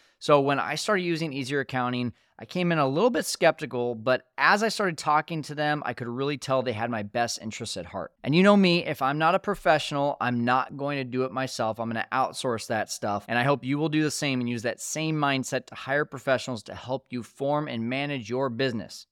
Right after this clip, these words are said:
Easier Accounting is absolutely the way to go. Go check them out at fearlesskyle dot com forward slash easier accounting. Hey, Fearless community, before we get the show started,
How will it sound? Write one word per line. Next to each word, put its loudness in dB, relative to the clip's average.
Easier 4
Accounting 4
is 0
absolutely 2
the 0
way 2
to -6
go. 4
Go 2
check -2
them -4
out -2
at -8
fearlesskyle 4
dot 6
com -2
forward -6
slash -4
easier -6
accounting. -12
Hey, 6
Fearless 6
community, 2
before 2
we 6
get 0
the -4
show 4
started, 4